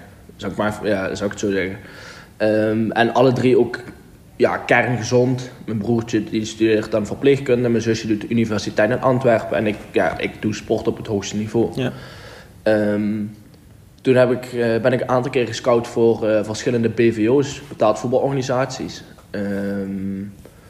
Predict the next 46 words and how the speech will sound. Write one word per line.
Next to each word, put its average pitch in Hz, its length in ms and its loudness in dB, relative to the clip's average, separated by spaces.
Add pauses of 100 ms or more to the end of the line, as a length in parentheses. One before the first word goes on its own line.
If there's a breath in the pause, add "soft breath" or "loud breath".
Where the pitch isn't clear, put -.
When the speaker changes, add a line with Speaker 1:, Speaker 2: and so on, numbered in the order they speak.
(220 loud breath)
Speaker 1:
en 104 120 -4
eigenlijk 117 220 2
een 120 80 -4
beetje 123 240 -2
daar 123 180 4
de 113 60 0
hele 123 260 0
jeugd 123 260 0 (500)
doorlopen. 127 760 0
Speaker 2:
Jij 160 140 4
hebt 180 180 0
bij 196 100 4
Speaker 1:
Ja, 180 80 4
Speaker 2:
V - 40 -2
V - 80 -4
V 214 120 2
Speaker 1:
niet 220 100 0
Speaker 2:
gezeten, 127 320 -2
geloof 113 240 0
ik, - 60 -16
hè? 151 80 0 (720 soft breath)
Speaker 1:
Nee, 123 260 2
ik 113 120 -2
heb, 127 240 0
eh, 117 300 2
ik 117 80 0
ben 127 100 0
geselecteerd 131 520 -2
voor 104 140 -6
Roda, 156 600 2
M 135 80 0
V 143 180 0
V. 156 140 2
Speaker 2:
Oh, 170 100 4
M 180 120 4
V 156 40 -6
V, 127 80 -8
oh, 147 80 0
Speaker 1:
Fortuna. 196 200 4
Speaker 2:
M 180 280 2
V 113 40 2
V 107 40 2
was 107 120 0
het - 80 -8
inderdaad, 107 320 -8
ja. 117 140 -6